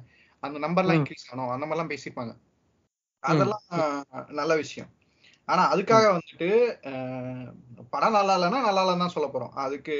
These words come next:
Speaker 1: கேப்டன்
Speaker 2: ம்.
Speaker 1: மார்வல் உடனே சொன்ன உடனே வந்துட்டு "நீங்க எல்லாம் மிசோகினிஸ்ட்" அப்படின்னு சொல்றதெல்லாம் யூஸே கிடையாது. இப்ப ஜஸ்டிஸ் லீகை பத்தி சொல்லணும் அப்படின்னா, இதுவும் ஊருக்கு முன்னாடியே போய் பார்த்துட்டேன். ஆ, இதுல
Speaker 2: ம்.
Speaker 1: ரெண்டு விஷயம் என்னன்னா, எனக்கு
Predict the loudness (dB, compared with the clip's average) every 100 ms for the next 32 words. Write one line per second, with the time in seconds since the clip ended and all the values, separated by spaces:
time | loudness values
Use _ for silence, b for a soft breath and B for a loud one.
0 | -4 -4 -2 2 2 2 -2 -2 -4 -4
1 | -6 -8 -2 -2 0 -2 -4 -6 -12 -12
2 | -10 -8 -8 -8 -10 -12 -12 -14 -12 -12
3 | -12 -14 -12 -12 -10 -10 -10 -10 -12 -12
4 | -10 -12 -16 _ _ -16 -8 -2 -2 -2
5 | -6 -6 -2 0 0 -2 -8 -8 -6 -4
6 | -4 -4 -4 -2 -2 -2 -2 -4 -4 -6
7 | -6 -6 -4 -6 -6 _ _ _ _ -6
8 | -4 0 4 6 6 4 -4 -6 0 2
9 | 2 0